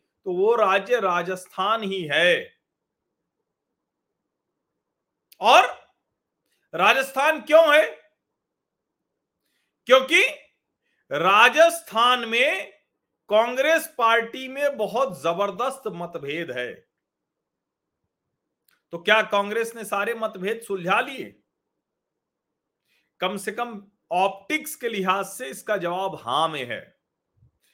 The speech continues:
लेकिन मैं अभी उसी वक्त देख रहा था, मैंने देखा और टीवी चैनलों पर चला कि प्रेस कॉन्फ्रेंस होगी, तो प्रेस कॉन्फ्रेंस जैसा तो हुआ नहीं।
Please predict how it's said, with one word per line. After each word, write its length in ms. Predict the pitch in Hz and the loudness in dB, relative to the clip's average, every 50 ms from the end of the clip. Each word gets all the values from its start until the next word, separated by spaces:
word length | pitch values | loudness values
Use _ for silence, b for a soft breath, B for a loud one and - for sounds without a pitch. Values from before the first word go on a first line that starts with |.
| _ _ - | _ _ -8
लेकिन 240 | 135 135 160 170 | -6 -6 -6 -6
मैं 300 | 160 147 147 165 180 185 175 | -6 -4 -2 0 0 0 0
अभी 180 | 156 156 175 | -2 -2 -4
उसी 320 | 180 175 165 170 - 185 180 | -4 -6 -6 -10 -8 -6 -6
वक्त 220 | 185 180 175 175 | -6 -6 -6 -8
देख 300 | - - 156 170 170 - | -8 -6 -6 -6 -4 -4
रहा 240 | 175 175 170 170 165 | -4 -2 0 0 -2
था, 380 | 165 151 131 - - _ _ _ _ _ _ _ _ _ _ _ _ - | -2 -6 -10 -12 -12 _ _ _ _ _ _ _ _ _ _ _ _ -12
मैंने 260 | 117 123 139 156 156 | -10 -10 -8 -8 -10
देखा 600 | 151 139 120 135 151 151 151 165 175 175 175 170 | -10 -12 -10 -8 -8 -6 -6 -4 -2 0 0 0
और 320 | 170 160 160 165 - _ _ _ _ | 0 -2 -4 -6 -12 _ _ _ _
टीवी 240 | - 156 165 170 175 | -14 -12 -10 -10 -10
चैनलों 380 | 170 175 165 151 160 165 170 170 | -8 -8 -8 -8 -8 -8 -8 -8
पर 200 | 170 170 165 156 | -8 -8 -10 -8
चला 300 | - 165 165 170 170 170 | -6 -4 -4 -2 -2 -4
कि 140 | 170 170 165 | -4 -8 -12
प्रेस 280 | 156 - 165 165 165 - | -12 -10 -10 -10 -10 -10
कॉन्फ्रेंस 520 | - 175 175 170 170 - 185 185 180 175 | -10 -10 -8 -8 -8 -8 -8 -8 -8 -8
होगी, 260 | 185 185 175 170 170 170 170 - _ _ _ _ _ _ _ _ _ _ _ _ _ _ _ _ _ _ | -8 -6 -6 -6 -8 -8 -10 -14 _ _ _ _ _ _ _ _ _ _ _ _ _ _ _ _ _ _
तो 60 | - 151 | -18 -18
प्रेस 320 | 151 - 165 175 175 175 | -10 -6 -4 -4 -4 -4
कॉन्फ्रेंस 480 | - 175 170 165 165 170 190 185 180 165 | -6 -6 -6 -6 -4 -6 -6 -6 -4 -4
जैसा 360 | 160 180 175 170 - 185 185 | -2 -2 -2 -2 -2 -4 -6
तो 180 | 185 - 180 | -4 -6 -6
हुआ 300 | 160 151 156 175 190 196 | -6 -4 0 2 2 4
नहीं। 200 | 196 196 185 170 | 4 2 0 -4